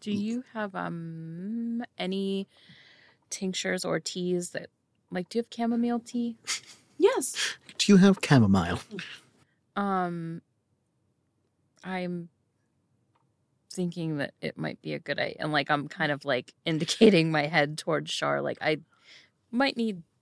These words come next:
Speaker 1: to take some to go.
Speaker 3: I'm gonna need he-, oh, help. <laughs> Help.
Speaker 2: Certainly. And she goes over to the fire, and she'd already started the water for whenever the, the monks were there, and she makes some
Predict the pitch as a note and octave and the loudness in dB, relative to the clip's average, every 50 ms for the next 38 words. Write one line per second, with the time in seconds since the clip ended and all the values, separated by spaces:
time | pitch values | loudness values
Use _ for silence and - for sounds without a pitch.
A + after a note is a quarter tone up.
0 | _ _ _ _ _ _ _ _ - - G3+ F#3+ - F#3 D#3+ - - F3 D#3+ D#3 | _ _ _ _ _ _ _ _ -14 -10 -10 -6 -6 -6 -6 -4 -4 -4 -4 -4
1 | - - - - - - - - - - - - G#3+ F#3+ - - - D#3+ D#3+ C#3 | -6 -8 -10 -12 -12 -8 -4 -4 -2 -2 -4 -6 -10 -16 -2 4 6 8 10 10
2 | A2+ G2 D3 - - - C#3+ C#3+ A2+ - - C3 D3 G3 - - - - G#3 - | 8 8 6 2 2 4 6 6 6 6 8 8 8 8 6 4 4 6 4 4
3 | - - G#3 G3+ - - F3+ - - - - - - - E3 - A2+ - - - | 4 2 0 6 8 8 8 8 6 -2 -8 2 8 10 10 12 10 8 -2 -8
4 | - - - E3+ - - - - - - G3 F3+ D#3 E3+ F3 E3+ E3 E3+ F3 - | 4 8 8 8 8 6 -2 -10 -6 -4 -4 -4 -4 -4 -8 -8 -8 -8 -8 -4
5 | F3 F3+ F3+ F#3 F#3+ F3+ - - - - G#3+ G#3+ G3+ G3 F#3+ F#3 F3+ - _ _ | -4 -4 -2 -2 -4 -4 -2 -2 -2 0 0 0 0 0 -2 -4 -8 -14 _ _
6 | _ - - E3+ F3 F3 E3+ E3 D#3+ D#3+ - C#3 C#3+ - - F#2+ - D#3 D#3 D#3 | _ -6 -4 -4 -2 -2 -4 -4 -4 -6 -10 -14 -12 -8 -6 -6 -6 -4 -4 -6
7 | D3+ F3+ - - G3 G3 G3 F#3+ F#3 F3+ F3 - - E3 E3 E3 E3 D#3 D3 D#3+ | -4 -2 0 4 6 8 8 8 6 4 2 0 -2 -2 -2 -2 -4 -6 -8 -8
8 | F3 D#3+ - - - F3 - - E3 D#3+ D#3 D3+ D3+ D#3 D#3+ E3 E3+ E3 D3+ D3 | -8 -8 -8 -8 -8 -8 -8 -8 -8 -6 -6 -6 -6 -4 -4 -4 -4 -4 -6 -6
9 | D3 - - F#3 F#3 F3+ F3 E3 D#3+ E3+ - - - E3 D3 D3 D3 C#3 C#3+ D#3 | -8 -8 -6 -4 -2 0 2 0 0 -2 -2 -4 -4 -4 -2 -2 -2 -2 -2 -4
10 | E3+ - D#3+ D3+ D3+ D3 D3 - - D#3+ D#3+ D#3+ - | -6 -6 -8 -8 -8 -8 -6 -4 -4 -4 -4 -6 -10